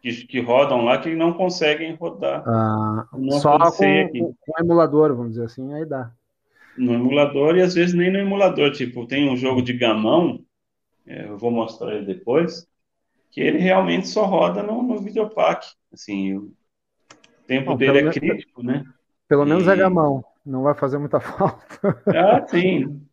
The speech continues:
Speaker 1: É engraçado, assim, outra coisa engraçada é que naquela época, assim, o, os primórdios dos videogames, acho que eles criaram um videogame e não sabiam o que fazer depois disso, né? Que jogos nós vamos pôr? Tanto que eles começaram, a maioria deles começou a seguir o caminho do Pong,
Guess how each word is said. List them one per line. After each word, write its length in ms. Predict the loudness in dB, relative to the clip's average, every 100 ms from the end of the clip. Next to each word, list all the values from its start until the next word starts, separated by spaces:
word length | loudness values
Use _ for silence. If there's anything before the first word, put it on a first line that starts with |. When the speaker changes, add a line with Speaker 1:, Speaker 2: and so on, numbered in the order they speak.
| _ 0
Speaker 1:
É 120 | 4
engraçado, 640 | 6 4 2 2 2 0
assim, 260 | -2 0 0
outra 220 | -2 -2
coisa 240 | -2 0
engraçada 500 | 0 0 0 0 0
é 20 |
que 100 | -4
naquela 380 | -8 -4 0 2
época, 420 | 2 2 -2 -8
assim, 380 | -12 -10 -10 -10
o, 160 | -12 -16 _
os 180 | -20 -18
primórdios 580 | -8 -4 2 2 2 -2
dos 120 | -8
videogames, 560 | -8 -6 -4 -4 -2 -4
acho 160 | -4
que 60 | -4
eles 140 | -6
criaram 380 | -4 2 4 4
um 40 | -2
videogame 720 | -4 -6 -4 -4 -4 -6 -12 _ _ _ _ _ _
e 80 | 0
não 160 | 2 4
sabiam 600 | 4 2 2 0 2 2
o 60 | 0
que 140 | -6
fazer 460 | 0 2 4 4 4
depois 540 | 2 2 0 0 -4
disso, 380 | -12 -14 -14 -16
né? 140 | -16 -18 _ _ _ _ _ _
Que 140 | -6 -2
jogos 400 | 4 6 6 4
nós 160 | -2
vamos 200 | -2 -4
pôr? 160 | -6 -8
Tanto 240 | -4 -4 -4
que 80 |
eles 140 | -8 -8
começaram, 580 | -6 -6 -2 2 2 0
a 40 |
maioria 360 | -2 -2 -2 -4
deles 220 | -8 -14
começou 380 | -12 -12 -10 -10
a 220 | -10 -8
seguir 320 | -10 -10 -6
o 80 | -2
caminho 340 | 0 0 0 0
do 160 | -4
Pong, 360 | -2 0 0 -2